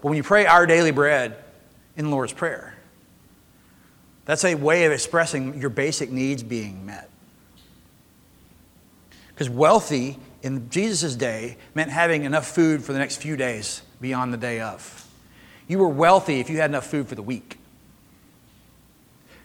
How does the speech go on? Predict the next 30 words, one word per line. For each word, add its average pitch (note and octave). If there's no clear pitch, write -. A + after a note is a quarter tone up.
By G#2+
Bible's F3
definition, B2+
we're A2
Bill B2
Gates -
because F#2+
we C#3
got D3
a A2+
refrigerator G#2
and F2
a -
freezer. A2
They F3+
had, F#3
they E3+
didn't F3+
know F3
where C3
tomorrow's C#3+
meal C3+
was A2+
coming D3+
from. A2+
So B2
our F#3+
daily F#3+
bread D#3+
means, C3